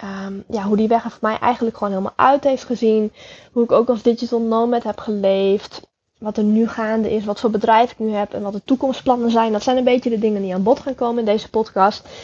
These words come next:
Maar het is dus niet de eerste keer dat ik deze podcast opneem eigenlijk. Afgelopen weken had ik ook al meerdere keren berichten van mensen gekregen. "Huh, er is iets mis met je podcast. Er staat nog maar één aflevering online. Hoe kan dit? Eh,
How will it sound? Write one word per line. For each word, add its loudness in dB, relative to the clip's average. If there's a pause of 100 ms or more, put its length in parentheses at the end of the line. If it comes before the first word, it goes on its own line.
(320)
Maar 2
het 2
is 0
dus 0
niet 2
de 0
eerste 2
keer 2
dat -6
ik -6
deze -4
podcast -6
opneem -2
eigenlijk. 0 (960)
Afgelopen 2
weken 4
had -2
ik -12
ook -6
al -6
meerdere 0
keren -2
berichten -2
van -8
mensen -6
gekregen. 0 (600)
"Huh, 4
er -6
is -2
iets 0
mis -4
met -4
je -20
podcast. 2
Er -2
staat 0
nog -6
maar -6
één 0
aflevering 0
online. -2
Hoe 2
kan 0
dit? -2
Eh, 0